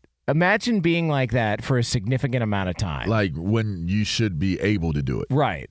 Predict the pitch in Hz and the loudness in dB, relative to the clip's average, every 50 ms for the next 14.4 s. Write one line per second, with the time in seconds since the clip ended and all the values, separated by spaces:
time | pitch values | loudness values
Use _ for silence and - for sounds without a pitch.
0 | _ - - 80 147 139 139 151 165 160 170 165 175 190 185 - 220 208 202 190 | _ -6 -2 0 0 0 0 0 -2 -2 0 2 2 2 2 2 2 2 2 2
1 | - 185 170 160 143 - 165 165 143 139 135 123 - 139 135 131 127 - 123 107 | 2 2 2 2 2 2 2 2 4 2 2 2 2 2 2 2 2 2 0 -2
2 | 107 - - 127 120 117 101 95 90 85 87 80 - 107 107 - - 82 92 170 | -2 0 0 2 2 2 0 0 0 0 -2 -2 -4 -6 -6 -4 -2 0 0 0
3 | 170 - 220 202 - - - 208 - - 170 156 151 - - 160 165 151 143 135 | 0 2 0 -2 0 0 0 0 0 0 -2 -2 -2 0 0 0 0 0 0 0
4 | 135 - 143 139 143 147 139 - - 131 123 117 104 117 113 117 127 131 147 175 | 0 0 2 2 2 0 0 0 -2 0 0 0 0 0 0 0 2 2 2 2
5 | 185 185 147 135 135 - - 127 - - - 139 123 120 110 131 123 113 110 104 | 2 0 0 0 -2 -2 -2 -2 0 0 0 0 2 2 2 2 0 0 -2 -4
6 | - - 135 117 110 - - 131 117 110 113 - - 113 110 117 123 101 104 98 | -2 -2 0 0 0 0 0 0 0 0 -2 -2 -2 0 0 0 0 0 0 -2
7 | 101 - - - 98 104 101 107 113 127 131 131 - - 131 - - - 139 127 | -2 -4 -6 -4 -4 -2 -2 -2 -2 -2 -2 -2 -2 -4 -4 -4 -2 -2 -2 -2
8 | 120 131 120 113 107 110 107 - 123 110 110 107 - - - - _ _ - - | -2 -4 -2 -2 -2 -2 -2 0 0 0 0 -2 -4 -8 -20 -20 _ _ -4 -4
9 | 196 - 202 165 139 175 175 147 165 - - - 185 202 233 185 - - 71 76 | -2 0 0 0 2 0 0 0 -2 -2 0 0 0 0 0 0 -2 -2 -6 -6
10 | 80 120 165 165 180 202 196 165 190 160 175 190 196 185 170 87 90 95 - - | -6 -4 -2 0 2 2 2 0 0 0 2 2 2 2 2 0 -2 -2 -4 -2
11 | - 98 98 92 80 - - _ - - - - - - - 175 190 208 - - | -2 0 0 0 -2 -4 -8 _ -6 -6 -6 -6 -8 -2 0 2 2 2 2 0
12 | - - - - 214 196 190 202 196 - 180 175 175 170 147 139 165 185 180 160 | -4 -4 -2 0 0 2 2 2 2 2 2 2 4 2 2 2 2 2 4 2
13 | 139 - - - - - - 131 156 190 208 233 247 220 - 247 220 196 196 185 | 2 0 -6 -14 -16 -12 -2 2 2 4 4 4 2 2 0 0 0 2 2 2
14 | 180 180 180 160 139 123 120 | 2 2 2 2 0 0 0